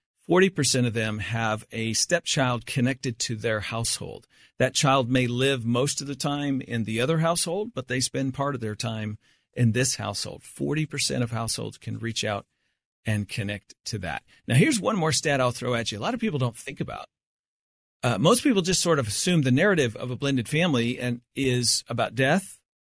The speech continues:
be-, death of a parent or divorce, uh, a couple, and then somebody else recouples a little bit later. And most of the time that's true, but today in America, we have a new phenomenon, and that's first-time married couples.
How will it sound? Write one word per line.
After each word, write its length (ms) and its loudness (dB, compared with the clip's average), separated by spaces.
be-, 180 2
death 220 0
of 60 -6
a 60 -6
parent 440 0
or 120 -6
divorce, 840 2
uh, 200 -4
a 40 -8
couple, 300 -2
and 100 0
then 120 -2
somebody 320 0
else 260 -2
recouples 600 2
a 40 -4
little 180 -4
bit 140 -6
later. 300 2
And 260 4
most 300 6
of 80 -6
the 80 -2
time 260 -4
that's 240 0
true, 280 2
but 220 0
today 260 6
in 60 -2
America, 300 2
we 100 4
have 100 2
a 40 0
new 140 4
phenomenon, 600 0
and 120 0
that's 200 -2
first-time 720 2
married 300 2
couples. 540 -4